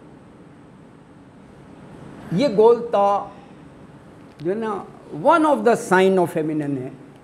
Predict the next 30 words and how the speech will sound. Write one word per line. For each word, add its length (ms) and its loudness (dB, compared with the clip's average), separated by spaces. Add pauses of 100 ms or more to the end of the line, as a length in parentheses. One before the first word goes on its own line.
(140)
और 240 -2
भी 120 -8
बहुत 300 -4
से 300 -4
अलामात 580 -2
हैं, 140 -8 (480)
लेकिन 280 -4
आम 320 0
तौर 320 -2
पर 80 2
जिसके 360 -6
आखिर 320 -2
में 240 -6
गोलता 340 -4
होता 260 0
है 80 -4
ना, 60 -10
वो 120 -8
मुअन्नस 540 -4
ही 60 -6
होता 260 -10
है। 80 -16 (480)
तो 60 -6
इसकी 440 -2
वजह 300 2
से 200 -2
जाअत 580 0
हो 80 -8
गया, 220 -10 (1300)
जाअत 760 4